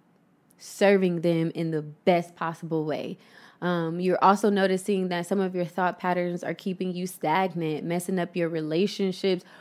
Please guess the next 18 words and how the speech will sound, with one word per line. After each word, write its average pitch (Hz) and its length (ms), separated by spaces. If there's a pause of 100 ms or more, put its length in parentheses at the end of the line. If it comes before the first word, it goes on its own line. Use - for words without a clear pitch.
(280)
or 302 120
just 359 220
overall 285 600
not 226 680
giving 254 420
you 220 520
positive 208 640
outcomes 170 840 (100)
in 175 160
your 170 200
life 156 580 (100)
in 180 220
general. 160 600 (480)
This 240 200
video 233 320
is 202 160
for 185 120
you, 202 440